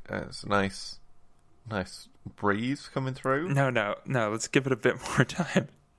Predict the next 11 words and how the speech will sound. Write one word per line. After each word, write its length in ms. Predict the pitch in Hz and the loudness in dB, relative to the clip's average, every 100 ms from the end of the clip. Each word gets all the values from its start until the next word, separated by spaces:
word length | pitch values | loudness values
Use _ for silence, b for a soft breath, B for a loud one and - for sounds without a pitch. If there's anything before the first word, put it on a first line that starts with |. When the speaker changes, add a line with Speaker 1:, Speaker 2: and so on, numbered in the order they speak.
| - | -8
Speaker 2:
just 200 | 127 139 | -6 -2
to 60 | |
be 120 | 202 185 | 0 2
safe. 380 | - 107 101 - - B B B | 2 2 0 -8 -20 B B B
I 80 | 135 | 2
don't 100 | 135 | 2
wanna, 260 | 117 107 98 | 0 0 0
like, 300 | 92 90 - | 0 -2 -4
wander 600 | 101 95 92 92 92 90 | 0 0 0 0 0 0
into 180 | 82 92 | -4 -4
some 400 | - 82 85 | -2 -4 -6